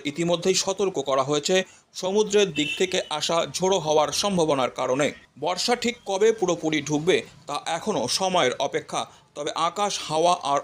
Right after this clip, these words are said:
অস্থির মেঘের ভঙ্গিমা বলে দিচ্ছে, উত্তরবঙ্গে বর্ষা আর খুব দূরে নেই। জলপাইগুড়ির মানুষেরা তাই এখন অপেক্ষা করছেন প্রকৃতির সেই ছন্দপতনের, যে বৃষ্টির সুরে মিলিয়ে যাবে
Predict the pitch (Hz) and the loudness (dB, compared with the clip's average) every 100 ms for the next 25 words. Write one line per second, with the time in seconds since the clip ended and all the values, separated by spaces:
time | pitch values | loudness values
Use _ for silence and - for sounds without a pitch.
0 | - 165 - 202 170 143 156 185 151 147 | -4 -6 -4 -2 0 0 2 0 0 -2
1 | 147 151 175 139 123 127 - 170 117 - | 0 0 2 2 0 0 -2 -2 -4 -8
2 | _ - 185 - 233 220 220 214 160 156 | _ -14 -12 -6 -2 0 2 2 4 2
3 | 151 190 - 147 147 - 196 - - 139 | 2 0 -2 -4 -6 -4 -4 -4 -6 -2
4 | 160 135 151 208 - _ 127 165 165 226 | 2 2 2 0 -8 _ -8 -6 -2 0
5 | 208 214 165 139 165 - 175 131 139 139 | 4 4 6 4 2 2 2 0 -4 -8
6 | - 143 190 185 143 139 131 - 139 139 | -6 -6 -4 -6 -6 -6 -8 -8 -6 -4
7 | 139 170 107 - _ - 185 220 220 214 | -2 -2 -2 -10 _ -12 -8 -6 -4 -2
8 | - 165 143 - 185 135 123 123 147 156 | 0 0 -2 -4 -2 0 0 -2 0 0
9 | 113 - _ 117 131 127 180 - 226 202 | 0 -8 _ -10 -6 -2 -2 -2 -2 0
10 | 214 202 165 135 147 170 185 160 | 2 4 4 4 4 4 4 2